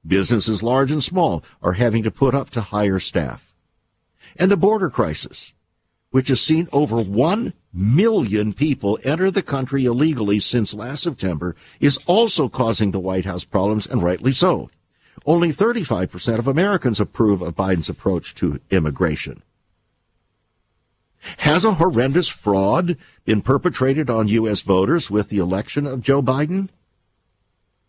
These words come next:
He's underwater on approval for his foreign policy,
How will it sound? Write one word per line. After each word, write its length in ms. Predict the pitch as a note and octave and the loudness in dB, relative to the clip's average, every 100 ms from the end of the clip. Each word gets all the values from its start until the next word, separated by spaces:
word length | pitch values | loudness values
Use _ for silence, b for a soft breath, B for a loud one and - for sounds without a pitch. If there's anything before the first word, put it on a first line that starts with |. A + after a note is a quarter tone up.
| _ _ _ _ _ _ _ _ _ _ _ | _ _ _ _ _ _ _ _ _ _ _
He's 180 | - C3+ | 0 4
underwater 680 | C3+ B2+ D3 F3 F3 G#2 - _ _ _ | 4 4 2 2 0 -2 -8 _ _ _
on 140 | G2+ A2 | 0 0
approval 420 | - C3+ C#3 E3 | 2 0 2 0
for 180 | C3 A2 | -2 0
his 160 | A#2+ | 0
foreign 320 | - D#3 D#3+ | 0 0 0
policy, 580 | D#3 G#3 G#3 - B1+ - | 0 0 0 -2 -6 -12